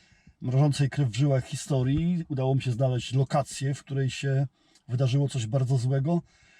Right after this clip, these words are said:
No i dzisiaj was tam zabieram. Jesteśmy w miejscowości Bradford w Yorkshire, na ulicy Oak Avenue, gdzie w jednym z bloków w latach siedemdziesiątych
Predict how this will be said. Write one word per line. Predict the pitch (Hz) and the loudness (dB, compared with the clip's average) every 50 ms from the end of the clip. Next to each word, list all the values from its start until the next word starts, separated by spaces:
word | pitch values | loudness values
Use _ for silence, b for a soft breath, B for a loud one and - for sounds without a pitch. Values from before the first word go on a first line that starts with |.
| b b b | b b b
No | - 151 | -4 -2
i | 170 175 | 0 0
dzisiaj | 156 - - 170 | 0 2 2 2
was | 160 165 139 | 2 2 0
tam | - 170 165 | 0 2 2
zabieram. | 131 156 156 175 175 131 104 113 | 4 4 4 2 2 2 0 -2
Jesteśmy | 123 - - 170 139 175 185 151 | -2 -2 -2 -2 0 2 2 2
w | 131 | 2
miejscowości | 156 170 151 - - 160 175 147 - - 151 | 2 0 0 0 2 2 2 2 2 0 0
Bradford | 131 120 139 180 170 - - 123 110 101 101 - - - _ _ b b b b b b - | 2 4 4 2 2 0 -4 -10 -12 -12 -12 -18 -20 -20 _ _ b b b b b b -12
w | - - | -4 -2
Yorkshire, | 143 143 131 - - - 160 160 175 190 156 b b b b b b b b b b b b b b b b _ _ _ - | 0 0 0 -2 -2 -2 0 0 2 0 -2 b b b b b b b b b b b b b b b b _ _ _ -6
na | 123 127 139 135 135 135 135 - | 0 4 6 6 6 6 4 2
ulicy | 143 139 143 156 143 - - 147 143 139 - _ | 0 -2 -2 -2 -2 -2 -2 -2 -2 -2 -4 _
Oak | - 175 170 185 196 - - - | 0 2 2 2 2 -2 -2 -2
Avenue, | 175 165 170 190 185 170 156 156 180 185 147 - _ _ _ _ | 0 0 2 2 2 2 2 2 2 0 -2 -4 _ _ _ _
gdzie | - 117 - - 139 135 131 | -16 -12 -8 -4 -2 -2 0
w | 123 | 0
jednym | 143 147 135 165 185 170 | 0 -2 0 0 0 0
z | 104 | 0
bloków | 107 123 147 135 131 - 139 139 139 127 - B B B B B - | 0 -2 -2 -2 -2 -2 -2 -4 -4 -4 -8 B B B B B -6
w | |
latach | 127 139 127 - 135 123 | -4 -4 -2 -2 -4 -4
siedemdziesiątych | - 147 135 143 139 127 127 120 - 151 143 143 - - 143 151 139 - - b | -2 -2 0 0 0 0 0 -2 -2 0 0 0 0 -2 -2 -2 -4 -4 -10 b